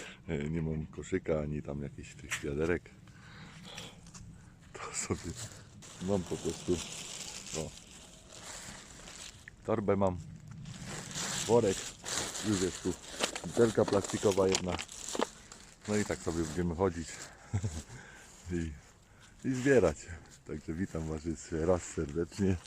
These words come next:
Tu sobie po tym pięknym jeziorze pospacerujemy. Tu p-, może po boku troszkę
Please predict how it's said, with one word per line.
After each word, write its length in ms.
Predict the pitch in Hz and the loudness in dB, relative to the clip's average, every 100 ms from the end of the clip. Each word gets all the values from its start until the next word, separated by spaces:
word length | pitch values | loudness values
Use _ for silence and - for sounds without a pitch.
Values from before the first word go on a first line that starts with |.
| - - - - - - - - - - - | -12 -10 -8 -8 -14 -18 -20 -20 -14 -12 -2
Tu 200 | 90 80 | 2 2
sobie 340 | 78 - 69 76 | 2 0 0 -2
po 140 | - | -4
tym 180 | - 73 | -4 0
pięknym 420 | 87 76 78 73 | 2 2 0 -2
jeziorze 380 | 76 78 78 78 69 - - - - - | 0 0 0 -2 -4 -12 -14 -12 -14 -8
pospacerujemy. 800 | 80 - 78 - 82 82 85 80 71 - - - - - - | -6 2 2 4 4 4 4 0 -2 -12 -18 -18 -20 -16 -8
Tu 100 | 82 | -6
p-, 140 | - 65 | -4 -4
może 220 | 76 69 | -2 -2
po 140 | - | -2
boku 500 | 76 135 113 98 - | 2 6 6 6 4
troszkę 320 | 90 87 - | 2 2 2